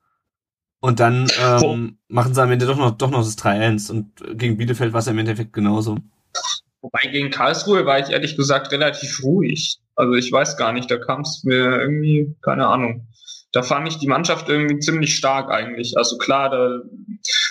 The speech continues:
Speaker 2: das ist aber auch dem Spiel geschuldet. Also da, ja, dass ein Derby ein bisschen intensiver ist als andere Spiele, ja,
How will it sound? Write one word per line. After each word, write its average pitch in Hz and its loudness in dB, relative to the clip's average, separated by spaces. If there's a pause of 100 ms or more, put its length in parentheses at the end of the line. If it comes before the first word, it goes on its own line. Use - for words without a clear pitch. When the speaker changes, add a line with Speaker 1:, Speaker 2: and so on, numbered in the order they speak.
(120)
Speaker 2:
das - 4
ist 123 0
aber 139 2
auch 131 0
dem 135 -4
Spiel 156 -2
geschuldet. 135 0
Also 123 0
da, 120 0 (220)
ja, 123 2
dass 123 -6
ein 123 2
Derby 131 2
ein 127 -6
bisschen 135 -2
intensiver 135 0
ist - -4
als 127 2
andere 139 -2
Spiele, 131 0
ja, 127 0